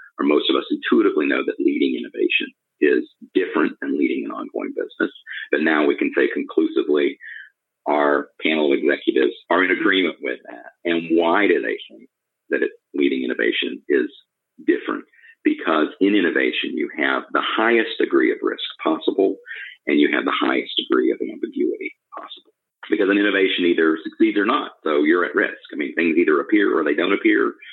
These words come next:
or what you make appear as an innovation person, it either succeeds to it in, with its intended market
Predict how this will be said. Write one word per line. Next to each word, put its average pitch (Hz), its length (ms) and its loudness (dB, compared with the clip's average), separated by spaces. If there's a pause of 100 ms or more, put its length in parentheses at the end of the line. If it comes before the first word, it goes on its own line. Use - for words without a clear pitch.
(160)
or 76 140 2
what 85 160 0
you 80 160 2
make 85 220 2
appear 85 340 2
as 76 80 -2
an 78 80 -2
innovation 76 580 0
person, 73 520 -2 (300)
it 78 100 2
either 80 260 2
succeeds 73 480 0 (240)
to 73 60 4
it 71 140 -2
in, 76 280 -4
with - 140 -2
its - 180 -18
intended 71 380 -2
market - 340 -6